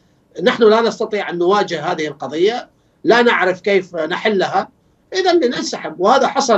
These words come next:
كما حصل في أفغانستان، وحصل قبلها في فيتنام، وحصل قبل الجميع في، آه، العراق، أو عفوا بعد، آه، قبل أفغانستان في العراق.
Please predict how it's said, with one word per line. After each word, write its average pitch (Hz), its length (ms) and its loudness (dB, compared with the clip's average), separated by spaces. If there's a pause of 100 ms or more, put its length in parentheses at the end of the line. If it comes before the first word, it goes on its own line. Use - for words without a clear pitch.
كما 185 220 -2
حصل 180 340 -6
في 180 140 0
أفغانستان، 160 600 0
وحصل 165 340 0
قبلها 165 300 0
في 151 160 -8
فيتنام، 220 480 0
وحصل - 300 -4
قبل 180 260 -2
الجميع 170 420 0 (460)
في، 196 280 6
آه، 185 300 0
العراق، 175 420 0
أو 170 140 6
عفوا 175 300 -4
بعد، 160 380 -4
آه، 165 200 4
قبل 165 300 -6
أفغانستان 170 460 -4
في - 120 -12
العراق. 175 460 2